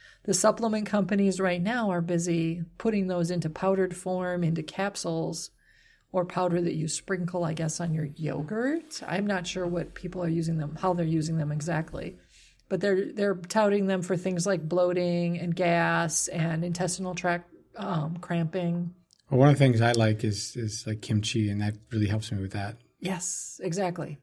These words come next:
Speaker 1: Yeah, kimchi and fermented foods will do a lot of that.
Speaker 2: Um, one of the things that, you know, we talk about salt,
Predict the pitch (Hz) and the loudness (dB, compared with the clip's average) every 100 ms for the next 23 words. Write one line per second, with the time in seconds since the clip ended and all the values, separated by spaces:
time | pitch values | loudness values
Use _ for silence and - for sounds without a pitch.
0 | - 185 - 165 196 185 175 220 208 190 | -8 -6 -6 -8 -4 -4 -4 -4 -2 -2
1 | 180 190 180 185 180 220 185 180 175 170 | -2 -2 0 -2 -4 -2 0 0 -4 0
2 | 175 175 170 180 175 170 170 165 165 147 | 2 2 2 0 -2 0 0 0 -2 -6
3 | 160 160 170 170 - - - - - _ | -8 -6 -8 -12 -20 -20 -20 -20 -20 _
4 | _ - 165 147 135 139 151 185 233 - | _ 0 8 10 10 8 6 8 8 8
5 | 160 135 131 117 113 - _ - 131 120 | 8 10 10 10 8 2 _ 2 4 4
6 | 127 - - 143 127 135 135 123 110 - | 0 -4 -4 0 4 4 6 4 4 2
7 | 120 110 110 | 2 2 0